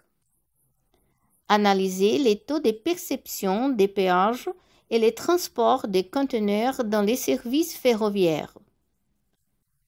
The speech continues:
Proposer un modèle institutionnel qui permet l'application des ressources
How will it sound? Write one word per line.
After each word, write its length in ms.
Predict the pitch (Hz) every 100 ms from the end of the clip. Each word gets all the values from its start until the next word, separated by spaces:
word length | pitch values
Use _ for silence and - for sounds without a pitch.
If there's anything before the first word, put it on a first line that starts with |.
| _ -
Proposer 680 | 269 302 302 285 262 339
un 100 | 330
modèle 500 | 247 226 208 208 202
institutionnel 1000 | 240 285 - 208 208 - 180 170 165 190 233 _ _ _ _
qui 120 | 269
permet 540 | 262 339 359 320 233 180
l'application 1040 | 180 - 320 359 285 262 - 220 226 269
des 240 | 208 202
ressources 840 | 202 - 202 202 294 320 - -